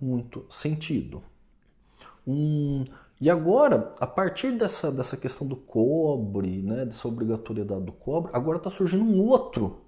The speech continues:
mito também, que é, no caso, a obrigatoriedade ou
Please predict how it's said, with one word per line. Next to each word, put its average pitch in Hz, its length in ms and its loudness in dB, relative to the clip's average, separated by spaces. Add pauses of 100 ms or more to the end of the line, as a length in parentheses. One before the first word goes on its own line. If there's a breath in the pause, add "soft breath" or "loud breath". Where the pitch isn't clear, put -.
(140)
mito 110 480 4
também, 98 600 -2 (480 loud breath)
que - 80 -2
é, 117 40 2
no 127 140 0
caso, 120 600 -4
a 113 260 -2
obrigatoriedade 143 1300 0
ou 92 420 0